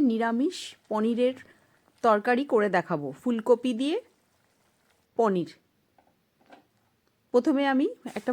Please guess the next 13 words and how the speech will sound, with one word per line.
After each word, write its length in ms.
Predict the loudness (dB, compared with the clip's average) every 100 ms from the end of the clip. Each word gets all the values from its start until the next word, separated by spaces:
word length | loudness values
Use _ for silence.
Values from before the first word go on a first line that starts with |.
| -2
ফুলকপি 420 | -4 0 -2 -2
কেটে 260 | -2 -2 0
নিলাম 320 | 0 -2 -4 -8 _ _ _ _ -4
মাঝারি 420 | 0 0 0 -2
সাইজের 420 | -2 -4 -2 -6 -6
করে। 160 | -10 -10 -14 _ _ _ _ _ _ _ _ _ -20 _ _
ফুলকপিগুলো 600 | -4 -2 -2 -2 -2 -2 0
আমি 80 | -2
একটু 180 | -2 -2 2
গরম 220 | 4 4 0
জলে 180 | 0 -2 -2
ভাপিয়ে 320 | -4 -4 -2
নিচ্ছি 400 | -2 -6 -12 -18